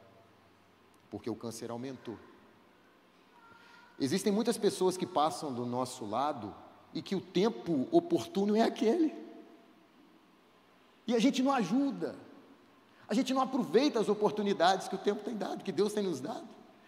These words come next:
E aí, quando a gente vai ver, o negócio ficou mais crítico. E eu tô confessando algo pros irmãos, porque isso aconteceu comigo. Provavelmente isso também tem acontecido com você.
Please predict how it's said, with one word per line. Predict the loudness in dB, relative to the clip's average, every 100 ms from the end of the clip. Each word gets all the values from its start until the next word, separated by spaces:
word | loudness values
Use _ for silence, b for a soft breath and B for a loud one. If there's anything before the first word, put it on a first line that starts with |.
| B -4
E | -2
aí, | -2
quando | -2 -4 0
a | 0
gente | -2 -6
vai | -4 -4 -4
ver, | -4 -4 -6 -12 -20 -20 -20 -20 -12
o |
negócio | -8 -4 -4 -6
ficou | -10 -8
mais | -8 -8
crítico. | -10 -10 -12 -20 -20 -20 -20 _ -20 -20 _ _ _ _ _ _ _ _ _ _ _ -6
E |
eu | -4
tô | -2
confessando | -2 -2 -4 -4 -4 -2
algo | -2 -2
pros | -4 -4
irmãos, | -4 -4 -6
porque | -8
isso | -8
aconteceu | -6 -6 -4 -4
comigo. | -6 -8 -6 -8 -12 -20 -20 -20 -20 _ _ _ _ _ _ B B B _ -6
Provavelmente | -4 -2 -4 -4
isso | -6
também | -8 -8 -8
tem |
acontecido | -8 -8 -10 -12 -14
com |
você. | -12 -12 -12